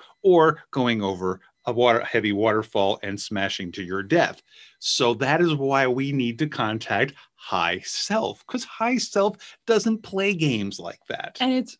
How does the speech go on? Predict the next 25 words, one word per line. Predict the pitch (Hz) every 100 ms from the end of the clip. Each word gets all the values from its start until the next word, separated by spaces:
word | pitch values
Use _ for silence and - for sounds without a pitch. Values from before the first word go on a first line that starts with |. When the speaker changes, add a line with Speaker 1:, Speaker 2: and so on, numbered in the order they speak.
| -
Speaker 2:
always | 233 262 220 196 -
service | 175 170 175 -
to | 190 190
others | 190 190 185 180 - _ _ _ -
through | 269
service | - 190 160 156 151 151 - 208
through | - 170 156
you. | 165 - - _ -
Speaker 1:
How | -
do | 175
we | 170 170
know | 143 131
that | 117 101
we | 104
are | 107
contacting | - - 110 107 101 98 98
high | 95 98 98
self | - 92 90 - _ -
and | 113 101
not | 98 95
anybody | 87 92 87 87 85 82
else? | - - - - _ _ _
We | 110 120 117
can | 120 113 104
tell | - 185 175 117 107